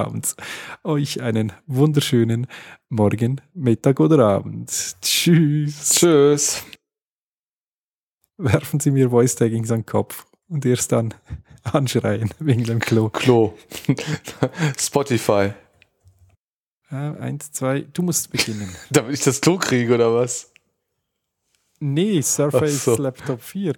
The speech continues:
Speaker 2: Ja,
Speaker 1: kriegst.
Speaker 2: Klo.
Speaker 1: Ah, mir ist das Klo auch. Warte, ich nehme das Klo. <laughs> Doch, doch,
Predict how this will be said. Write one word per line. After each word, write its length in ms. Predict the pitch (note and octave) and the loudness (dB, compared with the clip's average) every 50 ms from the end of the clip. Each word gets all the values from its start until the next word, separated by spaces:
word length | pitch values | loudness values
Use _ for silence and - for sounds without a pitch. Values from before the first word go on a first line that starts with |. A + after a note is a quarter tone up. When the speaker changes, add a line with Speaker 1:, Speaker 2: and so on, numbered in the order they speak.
| - - | -2 2
Speaker 2:
Ja, 180 | G3 G#3+ A3 | 2 4 4
Speaker 1:
kriegst. 180 | - - - - | 2 -2 -6 -10
Speaker 2:
Klo. 240 | - - - C#4+ C#4+ A3 | -6 -2 2 4 4 4
Speaker 1:
Ah, 160 | G3+ A3 B3 | 2 2 -2
mir 120 | A3 G3+ | -2 -2
ist 100 | F#3+ - F#3+ | 0 0 0
das 80 | E3+ | -2
Klo 240 | - - F3 F3+ D#3 | -2 0 2 2 4
auch. 200 | C#3+ E3 D#3 - - | 4 2 2 2 2
Warte, 180 | F#3+ - - | 0 2 2
ich 60 | G#3 C4+ | 2 2
nehme 100 | A3 G#3+ | 4 4
das 180 | A3 F#3 G#3 - | 2 2 2 2
Klo. 180 | - G#3+ A3+ | 4 4 4
<laughs> 1900 | G3+ G3 G3+ F#3+ E3 - - - B3+ - - - G#3 - - E3 G3+ - - - - G3 - - - - - - A#3+ - - - - C#4+ C4 G#3+ - - | 4 4 2 0 0 0 -2 -2 0 0 2 2 2 2 2 0 0 0 0 0 0 0 0 -2 -8 -12 -6 -6 -6 -6 -6 -8 -6 -4 -4 -4 -2 0
Doch, 160 | A#3 G3 - | 0 0 4
doch, 200 | - E3+ F#3 | 4 4 4